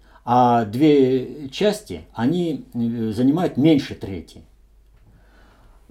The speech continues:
И вот два сектора, они, э, с-, соответственно, не доходя до центра, вот, э, небольшим этим участком пересекаются. Вот это Стрелков и Стариков здесь пересекаются.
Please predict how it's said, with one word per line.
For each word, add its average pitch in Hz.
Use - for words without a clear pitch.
И 139
вот 135
два 143
сектора, 127
они, 175
э, 110
с-, 135
соответственно, 135
не 117
доходя 113
до 110
центра, 139
вот, 214
э, 208
небольшим 131
этим 95
участком 113
пересекаются. 104
Вот 139
это 123
Стрелков 147
и -
Стариков 110
здесь 98
пересекаются. -